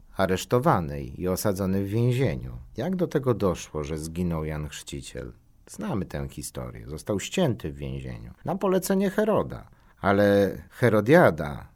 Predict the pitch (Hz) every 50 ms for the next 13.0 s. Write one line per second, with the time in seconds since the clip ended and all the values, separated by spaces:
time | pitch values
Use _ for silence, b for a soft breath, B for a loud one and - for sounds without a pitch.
0 | _ - _ _ _ _ - - 104 101 101 - - - - 95 92 90 87 85
1 | 85 82 92 92 85 - - 90 85 90 107 120 127 110 - - - 87 - -
2 | 92 85 78 73 80 78 73 73 - - - - - - - - 110 98 95 95
3 | 101 123 127 - - - - - - - 80 80 87 87 85 95 92 90 90 98
4 | 110 131 160 - - _ _ _ _ - 85 90 87 85 - - - 92 85 90
5 | 85 - 87 85 85 82 95 98 104 107 90 92 90 - - - 92 95 - 95
6 | - - 127 127 101 90 80 80 76 - - - 95 90 87 87 85 - - -
7 | - 120 117 - - 123 123 123 123 - - 95 113 104 104 104 101 92 110 104
8 | 104 98 95 92 - - 92 85 85 95 101 104 101 92 78 69 76 73 73 71
9 | 67 67 64 65 60 - - - - - - - - - - - - - - -
10 | _ - _ _ _ _ _ _ _ - 98 95 110 120 131 143 143 185 233 254
11 | 240 214 185 - - 185 160 - - 156 135 - 151 156 175 170 - 147 127 -
12 | 151 180 - - 190 156 - - 123 107 98 104 98 - 131 151 196 196 196